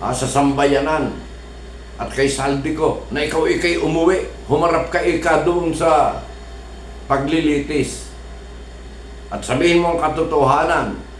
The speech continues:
At naniniwala si Harry Roque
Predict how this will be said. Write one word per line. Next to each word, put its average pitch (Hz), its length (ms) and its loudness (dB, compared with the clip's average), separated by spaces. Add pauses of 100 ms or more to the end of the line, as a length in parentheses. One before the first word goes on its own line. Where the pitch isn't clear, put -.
(1700)
At 104 160 -6
naniniwala 175 720 6
si 170 80 4
Harry 170 320 4
Roque 113 560 2